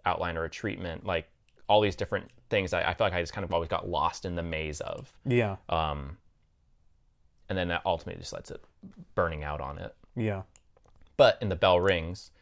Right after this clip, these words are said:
Speaker 1: I did have help. Like, I asked you specifically to help me with some of the outlining stuff, and we worked through that together. And getting through that part, I think, set me up well in the actual screenwriting part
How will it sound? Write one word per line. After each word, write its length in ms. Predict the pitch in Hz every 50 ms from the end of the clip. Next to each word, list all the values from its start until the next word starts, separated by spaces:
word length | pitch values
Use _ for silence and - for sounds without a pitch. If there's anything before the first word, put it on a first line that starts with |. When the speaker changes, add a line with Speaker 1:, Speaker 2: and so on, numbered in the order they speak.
| _ _ _
Speaker 1:
I 120 | - 87
did 200 | 87 78 104 101
have 180 | 87 90 82 78
help. 320 | - - - - - _ - - - _ -
Like, 140 | 92 87 -
I 120 | 90 87
asked 340 | 80 82 90 85 - - -
you 80 | 90
specifically 580 | 80 - - 85 - - 82 - 85 - 87 80
to 80 | 76 -
help 220 | - - - -
me 100 | 82 82
with 120 | 80 76 -
some 140 | - 90 78
of 40 | 76
the 160 | 76 - -
outlining 400 | 80 - - 76 76 73 - -
stuff, 260 | - - - - - -
and 80 | 92 85
we 60 | 80
worked 280 | 80 80 87 82 -
through 120 | - 85 80
that 200 | 76 73 - -
together. 560 | - 87 82 92 98 87 78 76 78 78 - - - - - - -
And 140 | - 95 90
getting 180 | 87 101 98 90
through 240 | - - 98 82 78
that 300 | 80 85 87 87 - -
part, 260 | - - 78 76 - -
I 60 | -
think, 400 | - - 85 78 73 - - _ _ _ _ _
set 320 | - - - 110 98 -
me 140 | 101 90 85
up 140 | 82 76 - -
well 560 | 90 87 87 82 80 76 73 73 73 73 - _ _ _ _ _ _ _ _ _ _ _ _ _ _ - -
in 120 | 113 101
the 120 | 92 85 -
actual 360 | 87 85 82 - - - -
screenwriting 640 | - - - - 101 85 78 76 - 50 50 - -
part 300 | - - - - - -